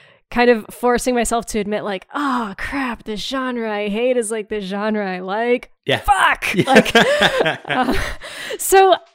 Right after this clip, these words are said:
Speaker 1: I think if you
Speaker 2: Yes.
Speaker 1: were to go back chronologically, I, like you, probably heard Teardrops on My Guitar first. I actually have a weird, distinct, like, memory of hearing it in the drugstore near, like,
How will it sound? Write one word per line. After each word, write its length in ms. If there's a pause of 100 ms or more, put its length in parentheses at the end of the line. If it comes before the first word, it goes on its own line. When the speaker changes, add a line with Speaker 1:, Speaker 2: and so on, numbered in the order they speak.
(120)
Speaker 1:
I 260
think 400
if 140
you 80
Speaker 2:
Yes. 60
Speaker 1:
were 120
to 100
go 200
back 300
chronologically, 840
I, 260
like 240
you, 120
probably 480
heard 280
Teardrops 480
on 120
My 140
Guitar 320
first. 360
I 120
actually 320
have 240
a 80
weird, 400
distinct, 500 (100)
like, 160
memory 320
of 120
hearing 440
it 220
in 180
the 80
drugstore 840
near, 400
like, 320